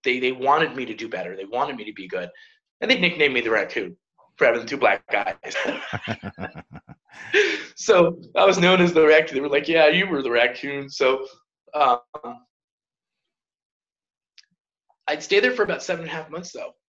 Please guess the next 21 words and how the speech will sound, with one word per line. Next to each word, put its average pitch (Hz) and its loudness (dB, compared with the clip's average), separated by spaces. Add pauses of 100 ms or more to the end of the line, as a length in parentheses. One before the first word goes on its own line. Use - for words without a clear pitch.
really 147 -4
active, 131 -6 (320)
active 131 -4
in 117 -12
my 110 -8
recovery 104 -10 (120)
and 104 -16
participating. 101 -12 (500)
Um, 110 -2 (360)
it 143 2
wasn't 175 0
until 170 -2
I 151 2
started 127 -4
working, 160 -2
though, 101 -12
at 123 -2
a - -8
car 170 -2
dealership 120 -6
again 98 -14